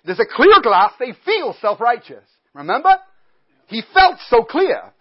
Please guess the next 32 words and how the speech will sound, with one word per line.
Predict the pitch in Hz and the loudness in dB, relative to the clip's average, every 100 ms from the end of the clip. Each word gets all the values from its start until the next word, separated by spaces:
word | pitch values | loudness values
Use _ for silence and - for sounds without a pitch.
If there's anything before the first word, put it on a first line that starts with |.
| _ | _
But | - 175 | -8 -2
God | 302 370 - | 4 4 2
can | - 233 - | -8 -14 -14
see | 214 220 | -12 -2
what | 240 247 | -2 -2
is | 196 | -6
within | 247 339 359 | -10 -10 -8
you. | 190 104 _ - | -10 -14 _ -12
And | 240 185 | -10 0
that | 370 392 - | 2 2 -2
thing | 294 247 | -8 -6
within | 226 320 294 | -6 -6 -6
you, | 202 208 _ 151 | -8 -10 _ _
be | 208 277 | -14 -4
careful | 330 370 247 202 | 0 0 0 -8
of | 190 | -8
it, | 208 | -8
'cause | 214 170 _ _ _ | -10 -10 _ _ _
sins | 285 294 294 | -8 -8 -8
can | - 247 | -10 -8
drag | 226 226 214 | -2 -2 -2
people | 220 214 208 | -10 -12 -8
down | 175 165 156 | -8 -10 -12
to | |
the | 185 | -14
pit. | - - _ _ _ _ _ _ _ _ _ - | -10 -10 _ _ _ _ _ _ _ _ _ -16
So | 208 | -10
God | 139 349 349 226 226 _ _ | 2 4 6 2 -2 _ _
stirs | - - - 330 403 403 - | -20 -20 -2 0 2 0 -2
that | 240 330 | 0 2
up. | 330 - _ _ _ | 0 -4 _ _ _
How? | - 185 247 359 | -2 0 2 2